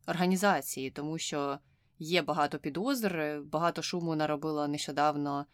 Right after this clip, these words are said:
новина, пов'язана з Amnesty International, які там продовжують просувати дружбу між Росією і Україною, незважаючи на те, що вже півроку назад були заклики припинити усі ці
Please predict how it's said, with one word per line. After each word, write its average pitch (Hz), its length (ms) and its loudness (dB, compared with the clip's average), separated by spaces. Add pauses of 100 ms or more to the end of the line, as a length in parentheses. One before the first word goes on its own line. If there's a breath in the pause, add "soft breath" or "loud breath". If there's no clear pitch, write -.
(260 soft breath)
новина, 156 420 4
пов'язана 147 500 0
з - 80 -10
Amnesty 262 580 4
International, 196 640 2
які 165 160 -4
там 160 160 -2
продовжують 170 480 -2
просувати 151 840 0 (320 soft breath)
дружбу 160 560 -2
між 160 340 2
Росією 151 680 -2
і 151 100 2
Україною, 147 640 0
незважаючи 147 920 0
на 147 340 0
те, 175 260 2
що 147 400 0 (200)
вже 151 400 2
півроку 165 460 2
назад 147 400 2
були 147 480 -4
заклики 160 720 -2
припинити 143 880 -2 (100)
усі 160 520 -4
ці 147 560 -4